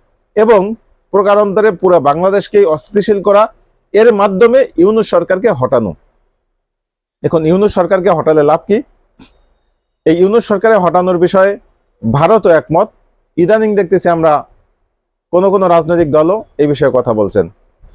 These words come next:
মূলত ইউনূস সরকার যতদিন আছে, এই সরকারে, ইউনূস সরকারের নামটা যতদিন পর্যন্ত এই সরকারে থাকবে, ততদিন ভারত কেন, ভারতের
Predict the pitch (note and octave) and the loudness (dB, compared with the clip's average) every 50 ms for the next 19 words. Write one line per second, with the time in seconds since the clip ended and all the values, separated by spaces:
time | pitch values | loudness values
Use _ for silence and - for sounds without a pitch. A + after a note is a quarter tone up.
0 | - - _ - D#3 F3+ G#3+ G3+ G#3+ G#3+ D#3+ F#3+ F#3+ G#3+ A#3 A3+ - G#3+ F#3+ F3 | -20 -18 _ -2 0 0 2 2 0 0 2 0 2 2 0 0 0 -4 -2 0
1 | G3+ G3+ E3+ F3+ E3+ - F#3 F3 F#3 E3 C3+ B2 - - A2 E2+ F2 _ _ _ | 0 0 0 -2 0 0 0 0 2 0 0 -2 -2 -4 -4 -4 -4 _ _ _
2 | _ _ - F3 F#3+ - - F#3 F3 E3+ G#3 F#3 D#3 A2+ E2+ - _ _ _ _ | _ _ -2 -2 -2 0 -2 -4 0 2 2 2 2 2 -2 -4 _ _ _ _
3 | _ _ _ _ _ _ - E3 F#3 G#3 A3+ G#3+ - - G3 F#3 F3 G#3+ G3+ G#3 | _ _ _ _ _ _ -2 0 2 2 0 0 0 -4 -4 -2 2 2 2 4
4 | A3 A3+ A3 F#3+ F3+ D#3+ D3+ D#3 F3 A3 A#3+ A#3 G3+ B3 A#3 G#3 G3+ G#3 F3 G3+ | 4 2 2 0 -2 -2 0 0 0 0 0 0 0 0 0 0 0 0 0 0
5 | F#3 G3 G3 E3 E3+ F3+ D#3 E3+ D#3+ D#3 D3+ C#3+ - C#3 B2+ C3+ D3 C#3+ - D#3 | 0 0 -2 -2 -2 0 0 0 0 0 -2 -2 -4 -4 0 0 -2 0 0 -2
6 | E3 E3+ E3 G3+ G#3+ A3 G3+ _ _ _ _ _ _ _ _ F#3 F#3+ F3 G3+ G3 | -4 0 0 0 0 0 -2 _ _ _ _ _ _ _ _ -2 0 0 2 2
7 | G#3 G#3+ G#3 G3+ E3+ C3+ B2+ C3 C#3+ E3+ G#3+ A3+ - _ _ G#3+ G3 F#3 E3 C#3+ | 2 2 2 0 -4 -6 -2 0 2 2 2 0 -2 _ _ 0 0 2 0 -2
8 | E3+ - _ _ _ _ _ _ _ _ A#2 B2+ C#3 D3+ D#3+ E3+ E3+ - G#3 G#3 | -4 -6 _ _ _ _ _ _ _ _ -4 -2 -2 2 0 0 2 2 0 0
9 | G#3 | 0